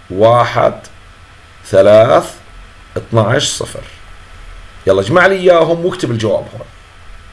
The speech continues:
لأنه أنا بدي ناتج جمع هذول. يلا اجمع، ستة زائد واحد سبعة، اللي هي نفس السبعة اللي هون. شوف كيف؟ اثنين صاد زائد ثلاث بتكتبها اثنين صاد زائد ثلاث، لأنه لا تجمع الحدود،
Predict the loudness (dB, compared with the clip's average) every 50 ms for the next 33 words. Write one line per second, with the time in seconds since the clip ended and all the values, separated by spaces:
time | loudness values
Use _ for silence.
0 | -20 -20 -16 -12 -10 -10 -8 -4 -2 -2 -2 0 -2 -2 0 2 2 2 0 -2
1 | -4 -4 -4 -4 -4 -8 -10 -12 -12 -12 -18 -18 -20 -20 -20 -20 -20 -20 -20 -20
2 | -20 -20 -20 -20 -20 -20 -20 -20 -20 -20 -20 -10 -4 -2 0 0 2 2 0 2
3 | 0 -2 -4 -6 -14 -18 -20 -20 -20 -20 -18 -10 -4 -2 -2 -2 -4 -2 0 0
4 | 2 2 4 4 4 4 4 0 -2 2 2 2 2 2 0 -2 -4 -4 -6 -12
5 | -18 -14 -8 -8 -8 -8 -10 -18 -20 -20 -20 -20 -20 -20 -20 -20 -20 -20 -20 -20
6 | -20 -18 -12 -8 -6 -4 -4 -4 -4 -4 -4 -6 -2 -2 -2 -2 -4 -8 -8 -12
7 | -16 -18 -20 -20 -20 -20 -20 -20 -20 -16 -8 -2 -2 -2 -2 -4 -8 -20 -20 -20
8 | -20 -20 -20 -20 -20 -20 -20 -20 -20 -20 -16 -12 -4 0 2 4 4 4 4 4
9 | 2 2 4 2 0 0 0 2 2 2 2 0 0 0 2 4 4 4 2 0
10 | -10 -16 -12 -10 -4 -4 -4 -4 -4 -8 -14 -14 -12 -10 -12 -10 -8 -6 -6 -4
11 | -4 -4 -4 -4 -4 -4 -4 -4 -2 -2 -2 -2 -4 -8 -8 -4 -2 0 0 -2
12 | -2 -6 -6 -6 -6 -6 -8 -10 -12 -8 -6 -6 -6 -6